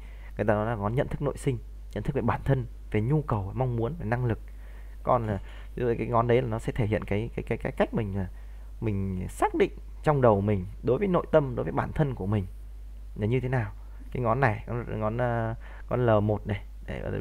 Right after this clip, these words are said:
là lưng số hai của con này, là cái thiết lập xây mối quan hệ nhìn nhận nắm bắt, là cái cách, là người ta gọi nhận thức, thức ngoại sinh, là cái cách mà con ứng xử với người xung quanh, cái cách mà con phản ứng lại với những cái môi trường của mình, cái cách mà con đưa ra những cái,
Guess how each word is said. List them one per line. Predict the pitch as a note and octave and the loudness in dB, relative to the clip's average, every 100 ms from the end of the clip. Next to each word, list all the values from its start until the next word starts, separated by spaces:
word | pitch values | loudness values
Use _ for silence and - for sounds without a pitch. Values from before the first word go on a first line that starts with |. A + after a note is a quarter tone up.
| G2 | -2
là | G#2 G2+ | 0 2
lưng | A2+ | 2
số | A2 | 0
hai | C3 B2 | 2 2
của | G2+ | 0
con | G2+ A2 | -4 -4
này, | G2+ - - - - | -4 -6 -12 -14 -4
là | - G2+ | 2 4
cái | A#2+ - - - | 2 -2 -6 -2
thiết | F3+ D#3+ | 2 4
lập | A2+ | 4
xây | C3 B2 | 2 2
mối | A#2+ A#2 | 0 0
quan | B2+ | 0
hệ | B2 | 0
nhìn | G#2 | 0
nhận | G2+ F2+ | 0 -2
nắm | A2+ | -4
bắt, | C3+ | -4
là | G#2 | -2
cái | - - | -2 4
cách, | A3+ - - - | 4 4 -2 -4
là | |
người | G#2 A2 | 0 2
ta | A#2+ | 2
gọi | A2+ | 0
nhận | - | -2
thức, | D3+ C3+ B2 | -2 0 0
thức | D#3+ | 2
ngoại | C#3+ - | 0 0
sinh, | D3 B2+ - | -2 -2 -4
là | G#2 G2+ | -2 0
cái | A2+ | 0
cách | - G#3 | 0 -2
mà | A2 | -2
con | G#2 B2 A#2+ - - - - | -4 -4 -4 -8 -14 -14 -2
ứng | - E3+ | 2 2
xử | - B2 A2 | 4 2 4
với | C#3+ | 0
người | A2+ | 0
xung | - C#3 | 0 -2
quanh, | C3 C#3+ A#2+ - - - - - - - - | 2 2 0 -8 -14 -14 -14 -14 -14 -14 -4
cái | - | 0
cách | - A3+ | 2 2
mà | C#3 | 2
con | C3+ B2+ | 0 0
phản | B2 G2 | 0 -2
ứng | G#2+ C#3 | -2 0
lại | D3+ - | -2 -2
với | G#2+ | -4
những | B2+ D3 | -4 -4
cái | A2+ | -2
môi | C3 C3+ | 0 -2
trường | C3 A#2 G#2 F#2 | -2 -2 -2 -2
của | F#2 | -4
mình, | F#2 G2+ F2+ - | -2 -2 -4 -8
cái | G#2+ | -6
cách | - - | -2 -2
mà | G#2+ | -4
con | G#2 A2+ G#2+ - - - | -6 -4 -6 -8 -12 -6
đưa | - C3+ | 4 4
ra | C3+ C3 | 6 4
những | A#2 A#2 | 2 -2
cái, | C#3 | -6